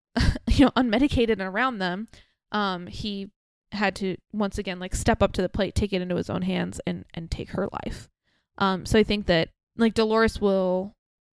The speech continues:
always be with him. And, and this also could be one of the reasons why he wants the lobotomy,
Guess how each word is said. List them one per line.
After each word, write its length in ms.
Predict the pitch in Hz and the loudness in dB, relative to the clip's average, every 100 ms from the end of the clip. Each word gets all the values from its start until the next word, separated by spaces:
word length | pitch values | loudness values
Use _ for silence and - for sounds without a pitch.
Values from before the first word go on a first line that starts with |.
| - | 4
always 380 | 214 196 196 190 | 6 6 4 2
be 120 | 190 | 2
with 140 | 190 | 2
him. 140 | 277 294 | 2 2
And, 260 | 254 233 - _ _ 220 | 0 -2 -8 _ _ -2
and 280 | 214 190 - | -2 -6 4
this 220 | 226 226 | 4 4
also 280 | 202 214 214 | 2 2 0
could 120 | 214 | -2
be 100 | 208 | -2
one 140 | 190 | -2
of 60 | 185 | -2
the 100 | 190 | 0
reasons 360 | 185 190 190 190 | -2 -4 -8 -2
why 240 | 190 185 | 0 0
he 220 | - 220 | -2 -4
wants 280 | 180 175 - | -4 -6 -6
the 120 | 202 | -6
lobotomy, 640 | 190 - - - - - | -6 -6 -8 -10 -12 -16